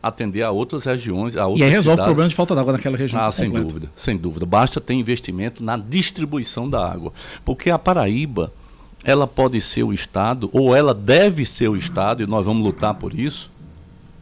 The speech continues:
Speaker 1: onde todas as regiões, elas possam ser servidas pelo São Francisco. Observe, né? Eu já falei aqui do Brejo, falei do Litoral Norte, falei do Vale do Paraíba, com a Cauã,
Speaker 2: Sim.
Speaker 1: falei da região do Planalto da Borborema.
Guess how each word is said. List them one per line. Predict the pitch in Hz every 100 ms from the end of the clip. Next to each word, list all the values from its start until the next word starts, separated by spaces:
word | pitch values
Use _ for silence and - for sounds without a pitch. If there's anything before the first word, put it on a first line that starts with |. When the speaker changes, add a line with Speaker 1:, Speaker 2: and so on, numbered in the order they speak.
| -
Speaker 1:
onde | 147 143 160 147 156 - - -
todas | 208 202 226 226 190
as | 170
regiões, | 160 151 127 107 135 143 - - - - - -
elas | 123 131
possam | - 131 120
ser | - 127
servidas | - 165 113 95 123 139 139 - - -
pelo | 135 135
São | - 120
Francisco. | - 98 - 82 73 - - - _ - - - -
Observe, | 135 - - 101 90 - -
né? | - 104 139 -
Eu | -
já | 101 127
falei | 120 104 98
aqui | 92
do | 90 113
Brejo, | 123 131 160
falei | - 113
do | 104
Litoral | 104 - 104 107
Norte, | 104 120 143
falei | 123 117
do | 104
Vale | 104 113
do | 107
Paraíba, | - 104 98 139 170
com | - 104
a | 95
Cauã, | - 107 95 151
Speaker 2:
Sim. | - 127 160
Speaker 1:
falei | - 135 135 131
da | 123
região | 117 113 117
do | 113
Planalto | 117 110 107 110
da |
Borborema. | 101 104 107 101 135 160